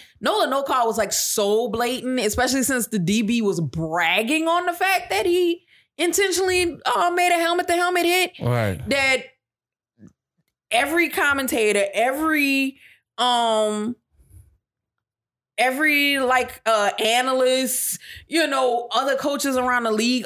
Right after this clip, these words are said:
Speaker 1: other players, like, everybody was like, "Man, that was bullshit," you know? So, you
Speaker 2: Mm.
Speaker 1: know.
Speaker 2: It's all good in the hood, though. Like I said, we're gonna see what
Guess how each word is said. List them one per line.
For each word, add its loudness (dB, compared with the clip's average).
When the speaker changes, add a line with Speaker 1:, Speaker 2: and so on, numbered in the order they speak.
Speaker 1:
other 0
players, 0
like, 0
everybody 0
was -2
like, 0
"Man, 2
that 2
was -2
bullshit," 0
you 0
know? -4
So, 0
you 2
Speaker 2:
Mm. 2
Speaker 1:
know. -2
Speaker 2:
It's -4
all -2
good -2
in -2
the 2
hood, 2
though. -2
Like 0
I 0
said, 0
we're 0
gonna 0
see -2
what 0